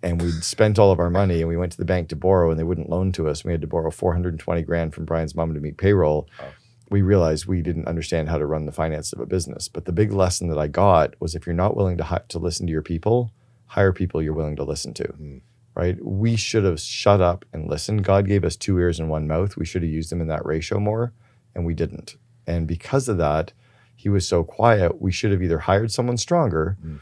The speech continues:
Speaker 1: or learned how to listen to a quiet person.
Speaker 2: That's interesting. I, I've, I've never thought about it, like, uh, from that perspective of if you're not listening to them, then it's probably, you gotta change something or,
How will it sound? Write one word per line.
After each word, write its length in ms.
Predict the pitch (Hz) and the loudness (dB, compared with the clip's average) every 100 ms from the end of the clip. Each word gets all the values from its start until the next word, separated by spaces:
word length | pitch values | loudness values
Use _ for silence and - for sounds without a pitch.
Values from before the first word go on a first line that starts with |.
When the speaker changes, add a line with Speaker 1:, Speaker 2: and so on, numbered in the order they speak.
| _ | _
Speaker 1:
or 180 | - 95 | 0 2
learned 280 | 90 95 95 | 4 4 4
how 80 | 95 | 2
to 60 | 92 | 4
listen 300 | 92 90 90 | 0 0 0
to 100 | 85 | -2
a 40 | |
quiet 320 | - 85 76 | 2 0 0
person. 440 | - 98 - - - _ _ _ _ _ _ _ _ | 0 0 0 -12 -16 _ _ _ _ _ _ _ _
Speaker 2:
That's 180 | - - | -16 -8
interesting. 520 | 87 82 80 82 76 - _ _ _ _ - | -6 -6 -10 -10 -12 -14 _ _ _ _ 2
I, 220 | 98 92 | 4 4
I've, 120 | 95 | 0
I've 140 | 87 92 | 0 0
never 220 | 104 98 | 4 4
thought 280 | 85 95 87 | 4 2 4
about 180 | 85 85 | 2 2
it, 80 | |
like, 260 | 78 80 - - - _ | 0 -2 -4 -20 -20 _
uh, 200 | 85 76 - | -2 0 -2
from 140 | 95 | -2
that 160 | 87 80 | 0 0
perspective 560 | 87 - 82 80 82 78 | -2 0 0 0 -4 -2
of 500 | 76 80 73 73 - _ _ | 0 0 -2 -10 -16 _ _
if 60 | - | -6
you're 80 | 87 | -2
not 160 | 80 | 0
listening 240 | 80 82 82 | 0 -2 -6
to 80 | 90 | -2
them, 200 | 87 82 | -2 -2
then 140 | 76 | -4
it's 80 | 76 | -6
probably, 320 | - 80 76 - _ _ _ _ _ _ - | -2 -2 -2 -8 _ _ _ _ _ _ -12
you 100 | 80 | 0
gotta 160 | 85 | 0
change 220 | 85 95 82 | 2 0 0
something 240 | 90 90 | -2 0
or, 200 | 80 73 | -2 -4